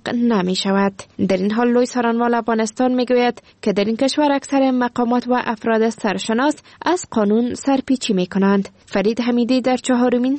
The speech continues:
کنفرانس ملی سارنوالان اطمینان داد که لوی سارنوالی افغانستان دیگر تحمل قانون شکنی و فساد را ندارد.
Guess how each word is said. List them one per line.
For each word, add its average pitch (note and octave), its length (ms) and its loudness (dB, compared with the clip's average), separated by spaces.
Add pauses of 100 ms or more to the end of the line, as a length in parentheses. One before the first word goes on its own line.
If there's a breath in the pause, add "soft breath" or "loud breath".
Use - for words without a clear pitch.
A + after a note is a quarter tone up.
کنفرانس B3 480 0
ملی A#3+ 300 2
سارنوالان A3+ 680 0
اطمینان A3+ 500 0
داد B3+ 160 0 (240 soft breath)
که A3 80 0
لوی B3+ 240 2
سارنوالی C4 540 0
افغانستان B3 640 0
دیگر B3 240 0
تحمل A#3+ 540 0 (100)
قانون A3 340 0
شکنی A3+ 540 0 (200 loud breath)
و A#3+ 160 2 (180)
فساد G#3 400 0
را A#3 180 2
ندارد. G3 720 0